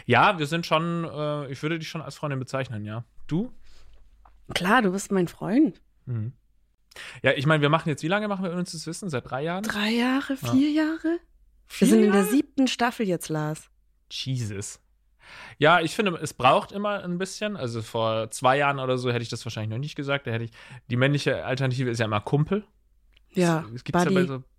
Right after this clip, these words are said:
Speaker 1: Buddy, du wärst
Speaker 2: Das ist
Speaker 1: so
Speaker 2: so
Speaker 1: mein
Speaker 2: das, das Seichtere quasi,
Speaker 1: Ja.
Speaker 2: bevor es dann zur Freundschaft wird.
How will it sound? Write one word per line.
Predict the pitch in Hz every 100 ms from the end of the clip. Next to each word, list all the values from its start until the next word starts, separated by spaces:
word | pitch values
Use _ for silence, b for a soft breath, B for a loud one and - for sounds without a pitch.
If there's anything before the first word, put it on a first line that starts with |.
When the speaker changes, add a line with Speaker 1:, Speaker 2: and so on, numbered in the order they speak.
| -
Speaker 1:
Buddy, | 127 147 156
du | 120
wärst | 123
Speaker 2:
Das | 180
ist |
Speaker 1:
so | 196
Speaker 2:
so | 202
Speaker 1:
mein | 190
Speaker 2:
das, | 180 190 185
das | 185 175 - 180 - _ _ _
Seichtere | - 175 196 - 156 143
quasi, | - - 123 123
Speaker 1:
Ja. | 151
Speaker 2:
bevor | 165 - 175
es | -
dann | 170
zur | - 156
Freundschaft | - 170 175 147 -
wird. | 147 143